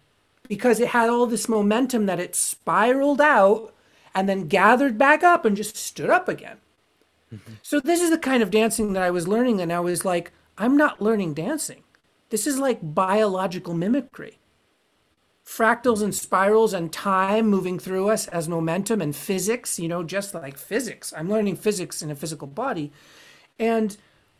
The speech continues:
Speaker 1: I think that, like, while I'm not doing a whole lot of movement these days, I'm always thinking about, How does this move?
Speaker 2: Mm-hmm.
Speaker 1: How does this idea move through us? How do these ideas that Gebser was presenting or channeling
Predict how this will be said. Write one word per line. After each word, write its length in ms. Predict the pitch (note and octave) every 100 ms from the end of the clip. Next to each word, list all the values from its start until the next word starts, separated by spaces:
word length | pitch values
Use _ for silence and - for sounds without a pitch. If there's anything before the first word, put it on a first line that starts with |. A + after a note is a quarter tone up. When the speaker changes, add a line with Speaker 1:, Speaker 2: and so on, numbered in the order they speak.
| _ _ _ _
Speaker 1:
I 100 | A3
think 300 | A3+ C4 C4
that, 180 | A#3+ G#3
like, 320 | G3 F#3+ F#3+ _
while 300 | F#3 G#3 A3+
I'm 160 | G#3 G3+
not 240 | A3 A#3
doing 300 | G#3 A#3 G#3+
a 60 | F3
whole 220 | G3 G#3+
lot 180 | G3 F#3+
of 120 | D#3
movement 560 | F3 G#3+ G#3 G#3+ F#3 D3+
these 240 | E3 D3+
days, 720 | G3+ E4+ C4+ E3+ F3 - - _ _ _ _
I'm 220 | F#3+ G#3 G#3+
always 480 | A3+ A#3+ G#3+ G#3
thinking 340 | - C4 B3+ G#3
about, 300 | E3 F3 -
How 180 | G3+ G3
does 200 | F3 D3
this 200 | D3+ G3
move? 360 | C#4+ C#3 - _ _ _ _ _ _ _ _ _ _ _ _ _ _ _ - -
Speaker 2:
Mm-hmm. 160 | G2 F#2+
Speaker 1:
How 120 | D4+
does 140 | D#4+
this 160 | D4 B3
idea 380 | G3+ F3+ A3+ G3
move 280 | G3 G#3
through 280 | - G3 A#3
us? 360 | - - - - _ _ _ _
How 180 | - D4+
do 100 | D4+
these 200 | B3+ G#3
ideas 440 | G#3 F3+ G#3+ A3+
that 160 | F3+ E3
Gebser 340 | G3+ G3+ F#3+
was 160 | F3 E3
presenting 600 | - D#3+ F3 G3 F3+ D3+
or 100 | D3
channeling 600 | - F#3 F#3 D#3 C#3